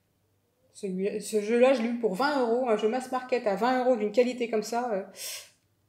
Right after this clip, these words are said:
avec une boîte en dur. Juste pour une carte, ici, je vois une petite tache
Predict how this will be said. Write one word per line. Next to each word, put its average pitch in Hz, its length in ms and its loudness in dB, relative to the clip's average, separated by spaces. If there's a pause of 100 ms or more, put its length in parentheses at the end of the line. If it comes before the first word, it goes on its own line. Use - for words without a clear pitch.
(520)
avec 190 160 -4
une 214 140 2
boîte 254 180 6
en 240 100 2
dur. 226 220 0 (460)
Juste 311 500 0 (320)
pour 254 180 0
une 277 160 2
carte, 269 440 2 (360)
ici, 254 440 -6
je 247 60 2
vois 226 180 4
une 240 120 0
petite - 380 -10
tache - 560 0